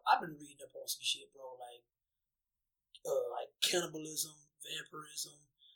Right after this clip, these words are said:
like, all, all kind of crazy shit that white people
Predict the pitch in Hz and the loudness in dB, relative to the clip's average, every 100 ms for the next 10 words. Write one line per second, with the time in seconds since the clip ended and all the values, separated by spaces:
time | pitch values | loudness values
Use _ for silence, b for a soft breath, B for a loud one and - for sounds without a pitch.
0 | _ - 254 - _ - - - 170 202 | _ 0 0 -2 _ -2 0 6 12 12
1 | - 190 - - 175 165 - 160 131 123 | 12 4 2 2 2 4 4 4 -2 -4
2 | 131 151 - - 147 131 131 | 2 0 0 -12 -14 -20 -20